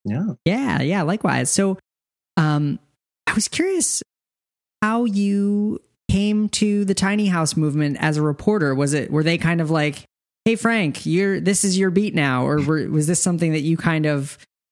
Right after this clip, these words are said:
Speaker 2: pitched to them and said, "This is something I'm interested in"?
Speaker 1: Yeah, definitely. So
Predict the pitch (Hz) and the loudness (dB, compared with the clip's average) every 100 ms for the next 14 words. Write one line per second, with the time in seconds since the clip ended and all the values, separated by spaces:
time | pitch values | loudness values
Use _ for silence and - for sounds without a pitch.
0 | _ _ - 180 - - 160 165 160 151 | _ _ -2 0 0 0 2 4 2 2
1 | 143 135 147 135 143 151 143 147 139 131 | 0 0 0 0 0 0 0 0 0 0
2 | 135 143 143 - 123 123 127 - _ _ | -2 0 -2 -2 -4 -4 -6 -10 _ _
3 | - 180 120 143 - 123 95 - 147 147 | -4 -2 0 -4 -2 -4 -4 -4 -2 0
4 | 143 139 131 | -2 -2 -6